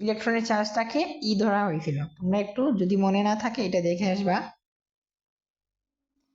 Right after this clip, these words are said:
তো এখানে দুই নম্বর পয়েন্টে আমরা প্রকাশক রাশি হিসেবে ই ধরে নিব। প্রথমটায় পাইছি এন,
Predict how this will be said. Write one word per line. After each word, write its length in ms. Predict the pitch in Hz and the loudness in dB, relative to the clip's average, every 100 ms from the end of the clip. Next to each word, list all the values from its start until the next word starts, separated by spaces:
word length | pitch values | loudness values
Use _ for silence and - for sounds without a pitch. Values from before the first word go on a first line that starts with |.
| _ _ _ _ _ | _ _ _ _ _
তো 60 | 254 | -4
এখানে 380 | 233 226 349 370 | -2 0 0 2
দুই 180 | 226 226 | 2 2
নম্বর 260 | 247 269 | 2 0
পয়েন্টে 380 | 262 254 269 247 | 2 0 0 0
আমরা 180 | 202 214 | 0 0
প্রকাশক 440 | 220 208 - 254 240 | -2 -2 -2 -2 -2
রাশি 260 | 226 262 | -2 0
হিসেবে 760 | 247 226 - 233 226 277 - - | 0 -2 -2 0 2 0 -2 -6
ই 180 | 247 254 220 | 0 2 2
ধরে 220 | 196 165 | 0 0
নিব। 240 | 156 143 | -2 -2
প্রথমটায় 500 | 151 180 214 226 233 | -2 -2 0 0 0
পাইছি 400 | 240 240 254 - 269 | -2 0 -2 -2 -4
এন, 300 | 294 247 | -2 -2